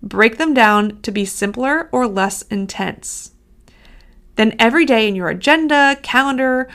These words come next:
or on a separate pad of paper, write down your top three tasks. It may seem monotonous, but the repetitiveness breeds habit.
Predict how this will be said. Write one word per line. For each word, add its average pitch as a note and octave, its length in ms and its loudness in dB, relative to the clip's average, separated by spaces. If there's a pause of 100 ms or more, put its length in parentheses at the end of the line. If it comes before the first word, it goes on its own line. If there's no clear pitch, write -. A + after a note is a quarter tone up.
(240)
or G3+ 140 0
on G3+ 140 2
a A3 60 -4
separate A3 360 -4
pad D#4 180 2
of D#4+ 80 -6
paper, G3 520 -4 (280)
write G3+ 360 2
down G#3+ 500 0 (140)
your G#3 100 0
top G3 440 -2
three G3 520 -6 (100)
tasks. - 680 -8 (580)
It A3+ 140 0
may A3+ 160 4
seem C#4 280 -2
monotonous, A#3+ 680 0 (240)
but A3 120 -4
the A3+ 60 2
repetitiveness A#3 840 0 (120)
breeds G3+ 600 -2
habit. - 600 -6